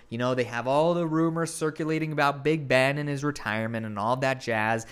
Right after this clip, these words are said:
which just happens every year. Probably Ben is the one that leaks it out because they, he wants to, it happens every year. It's like, "Yeah, I'm gonna retire." And then, you know, they come out and team plays super inspired and they win the game. And so they have that.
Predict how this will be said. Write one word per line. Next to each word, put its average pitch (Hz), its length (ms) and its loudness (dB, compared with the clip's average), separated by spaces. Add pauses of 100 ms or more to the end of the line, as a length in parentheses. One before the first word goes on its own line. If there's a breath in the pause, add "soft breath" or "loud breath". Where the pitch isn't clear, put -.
(160 loud breath)
which 135 140 -6
just 139 160 -2
happens 131 320 -2
every 160 320 2
year. 147 320 0
Probably 151 420 0
Ben 131 300 0
is 139 100 -2
the 123 100 -4
one 120 120 -2
that 107 160 -4
leaks 117 260 -6
it 107 60 -6
out 110 320 0
because 107 500 -8 (300 loud breath)
they, 117 200 -2 (280)
he 113 200 -10
wants 117 380 -6
to, 117 180 -6 (140)
it 123 140 -8
happens 160 320 2
every 165 260 4
year. 170 160 4
It's 104 80 -4
like, 117 160 -4
"Yeah, 135 60 0
I'm 139 60 0
gonna 139 120 -2
retire." 135 640 2
And 113 160 -4
then, 117 320 -4
you 117 60 -4
know, 117 100 -2
they 117 100 -2
come 131 220 -8
out 123 220 0
and 117 120 -10 (200)
team 127 240 -10
plays 127 280 -4
super 139 320 -2
inspired 123 680 -2
and 120 160 -2
they 110 140 -6
win 127 220 -4
the 123 60 -4
game. 117 520 -4
And 117 80 -6 (480 loud breath)
so 139 380 2
they 143 120 4
have 165 320 2
that. 147 460 2